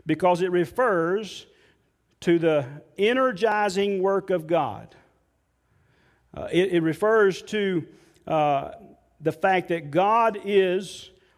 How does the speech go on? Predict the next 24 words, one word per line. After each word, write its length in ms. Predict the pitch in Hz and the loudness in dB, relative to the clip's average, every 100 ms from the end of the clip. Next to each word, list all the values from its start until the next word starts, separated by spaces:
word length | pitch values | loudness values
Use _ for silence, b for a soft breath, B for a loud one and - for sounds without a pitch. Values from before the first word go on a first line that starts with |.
| - | -16
working 600 | 143 175 208 208 220 214 | -2 0 0 -2 -4 -2
in 220 | 190 180 | 0 0
us 300 | 185 190 180 | 0 0 0
to 180 | - 165 | -4 0
help 280 | 180 185 180 | 0 0 0
us 160 | 165 | -2
make 500 | 147 156 170 180 - | -2 0 0 -2 -10
spiritual 460 | - - 151 147 139 | -12 -4 -4 -4 -6
progress. 480 | 156 143 127 127 147 | -2 -2 -2 -4 -2
In 60 | |
other 140 | 170 185 | 0 2
words, 340 | 175 175 151 B B - | 4 2 -2 B B -2
God 260 | 151 165 | 2 2
saves 460 | 156 196 196 214 170 | 0 2 2 0 0
us, 320 | 214 214 196 | 4 4 0
gives 380 | 143 147 208 190 | -8 0 2 2
us 160 | 208 190 | 0 -2
His 160 | 160 | -4
Holy 240 | 180 180 156 | -2 -2 -4
Spirit, 540 | - 214 226 214 214 | -4 0 2 2 0
and 160 | 165 170 | -4 -2
it 160 | 170 - | -2 -2
energizes 920 | 214 240 240 170 202 196 185 175 139 | -2 0 0 2 2 2 0 -2 -2
us, 320 | 151 120 - | -4 -4 -8